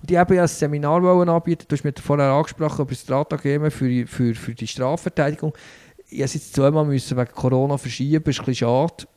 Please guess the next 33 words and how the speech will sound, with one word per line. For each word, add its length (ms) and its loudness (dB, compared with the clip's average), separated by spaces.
Ich 80 -6
hoffe, 220 0
es 80 -2
kommt 240 -4
irgendwann 380 -2
zustande. 360 -2
Und 80 -6
dann 80 0
kommt 320 0
der 80 -2
Harald 220 4
von 200 -2
Sänger, 400 0
also 120 -14
er 60 -4
ist 100 -6
jetzt 160 -12
sechsundsiebzig, 720 -4
würde 280 2
einen 100 -2
Input 440 0
machen. 500 -2
Und 180 -6
das 100 4
ist 60 -2
natürlich 260 -2
schon 100 0
spannend, 480 4
weißt 200 0
du, 40 0
plötzlich 380 0
so, 260 2
da, 240 0